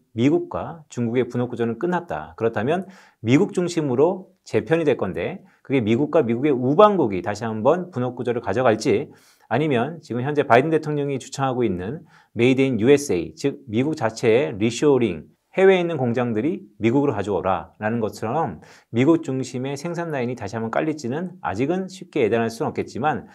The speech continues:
이전과는 확실히 좀 달라진 그런 국면에 들어간다라는 말씀을 드립니다. 글쎄요, 이젠 세상을 시기를 예단하는 게 참 어려운 것 같아요. 왜냐하면 지금의 정보를 갖고 미래를 예단하는 게 결코 지금의 상황이 내일이면 달라지지 않습니까?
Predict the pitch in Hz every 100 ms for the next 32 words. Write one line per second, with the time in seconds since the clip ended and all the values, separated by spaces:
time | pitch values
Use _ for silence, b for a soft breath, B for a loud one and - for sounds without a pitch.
0 | B 135 110 147 123 104 135 - - 151
1 | 95 120 B B _ 117 - 107 117 110
2 | 160 180 _ 110 101 101 98 117 98 90
3 | 82 87 80 87 80 78 98 113 82 71
4 | 71 - _ - 127 123 98 98 98 95
5 | 95 B B B B B _ 165 165 170
6 | 160 160 151 123 - 226 233 233 147 110
7 | 120 110 104 110 139 98 117 131 123 -
8 | 90 - 90 90 147 123 107 117 - 117
9 | 143 143 120 113 117 113 101 - 107 101
10 | 104 110 104 95 104 98 92 92 117 113
11 | 110 113 104 101 98 - - 107 110 110
12 | 110 120 104 131 160 98 107 113 98 92
13 | 104 87 - 82 - 156